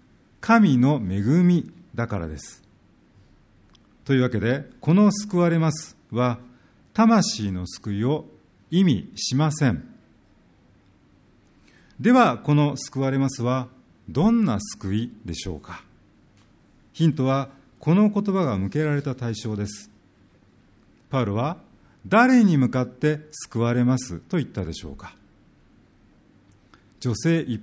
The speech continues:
般です。しかし、厳密にはクリスチャンの女性です。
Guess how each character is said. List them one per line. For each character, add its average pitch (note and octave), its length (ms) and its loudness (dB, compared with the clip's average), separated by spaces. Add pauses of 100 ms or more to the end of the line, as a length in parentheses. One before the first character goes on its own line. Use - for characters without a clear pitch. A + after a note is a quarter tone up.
般 C#3 180 0
で B2 120 -2
す。 - 260 -14 (800)
し - 80 -12
か F3 140 0
し、 C#3 280 -4 (320)
厳 A3+ 400 6
密 A3+ 300 4
に F#3+ 140 6
は C#3 260 2 (360)
ク E3+ 140 0
リ A#3 140 2
ス - 160 -8
チ - 80 -2
ャ G#2+ 100 0
ン A2 80 0
の E3+ 120 0
女 F#2 140 -8
性 D2+ 260 -10
で C#2+ 120 -10
す。 - 260 -12